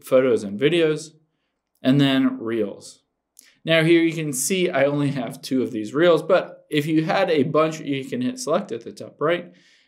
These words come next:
And then all you have to do is go through the list, select all of these, and then just hit delete at the very bottom. It makes it really easy to delete all of the reels that you have published.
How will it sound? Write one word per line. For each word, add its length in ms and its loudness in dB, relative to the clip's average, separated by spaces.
And 160 0
then 160 2
all 180 0
you 120 0
have 160 -2
to 100 2
do 180 0
is 260 -2
go 200 2
through 240 -2
the 160 -2
list, 320 -2
select 480 -2
all 280 2
of 180 2
these, 320 -6
and 160 0
then 160 2
just 180 -2
hit 220 -4
delete 440 -4
at 140 -10
the 100 -6
very 380 -4
bottom. 560 0
It 140 -6
makes 240 -4
it 120 -8
really 400 0
easy 460 -6
to 220 -12
delete 480 -10
all 340 6
of 140 0
the 100 0
reels 380 -4
that 140 -10
you 180 -12
have 220 -18
published. 500 -6